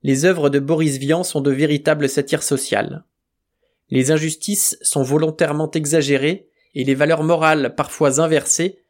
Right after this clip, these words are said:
afin de questionner le lecteur sur ses idéaux et son mode de vie.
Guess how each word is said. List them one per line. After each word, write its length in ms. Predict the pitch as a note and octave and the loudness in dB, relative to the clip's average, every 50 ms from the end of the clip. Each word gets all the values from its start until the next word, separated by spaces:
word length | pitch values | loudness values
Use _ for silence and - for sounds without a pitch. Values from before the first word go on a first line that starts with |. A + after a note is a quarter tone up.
| _ _ _ _ _ | _ _ _ _ _
afin 280 | - C#3 C3+ - F3+ F3 | -4 -4 -2 0 0 2
de 100 | D#3 C#3 | 2 0
questionner 500 | C3+ - E3+ D#3 - - E3+ D#3+ E3 D#3+ | 0 0 -2 -2 -2 -2 0 0 2 2
le 80 | D3+ C#3+ | 2 2
lecteur 500 | C3+ C#3+ C#3 - - D#3+ E3 F3 F3+ F3+ | 2 2 -2 -2 0 2 2 2 2 0
sur 200 | - - C3+ - | -2 -8 -6 -2
ses 260 | - C#3+ C3+ B2+ D3 | 0 0 0 0 0
idéaux 460 | D#3+ D3 C#3+ C#3 C3+ C#3 D#3+ E3 - _ _ _ _ - | 0 2 2 4 4 4 2 -2 -6 _ _ _ _ -6
et 80 | C#3 | -4
son 180 | C3 - C#3+ C#3+ | -2 -2 0 0
mode 260 | C3+ C#3 D3+ D3 C3 | 2 2 2 0 0
de 100 | B2+ C3 | -2 -2
vie. 280 | A#2+ A2+ A#2+ - - | -2 -2 -6 -12 -18